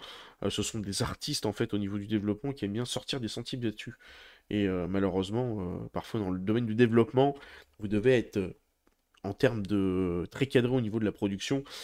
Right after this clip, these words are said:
Et malheureusement, c'est ce que fait Marvel aujourd'hui avec ses œuvres. Il fait de la production, euh, bien carrée. Netflix le fait aussi parfois, malheureusement, euh, Prime, et, euh, Amazon, et cetera, euh, tous. Euh, et malheureusement, aujourd'hui, c'est vrai que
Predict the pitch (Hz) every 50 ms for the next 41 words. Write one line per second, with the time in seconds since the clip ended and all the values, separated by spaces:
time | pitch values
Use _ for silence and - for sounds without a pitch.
0 | - - - - 113 120 120 120 117 120 123 151 156 - 139 - - 135 - -
1 | 147 147 135 - 120 127 139 139 127 120 113 110 110 113 117 113 - - 117 107
2 | 101 101 113 123 104 - - 92 - - - 117 127 120 104 92 - - 101 101
3 | 104 98 - - - 107 110 113 107 95 92 95 95 107 104 104 - 107 101 95
4 | 101 104 117 131 131 - - - - - - _ - 120 123 - - 147 139 -
5 | - 123 117 - - 139 139 135 127 - 143 127 - 113 - - 123 113 113 113
6 | 110 110 107 107 107 104 110 113 127 139 131 113 104 98 95 - - - 104 107
7 | 113 110 104 98 95 90 87 90 90 90 92 98 101 98 101 101 95 92 - -
8 | - - 98 92 107 117 117 98 87 73 69 - - 123 127 - - - - -
9 | - - - - - - - - - - - 90 87 82 - - 110 113 117 113
10 | 107 101 101 104 101 87 95 98 98 113 120 110 98 101 110 117 - - 90 107
11 | 107 - - 87 87 85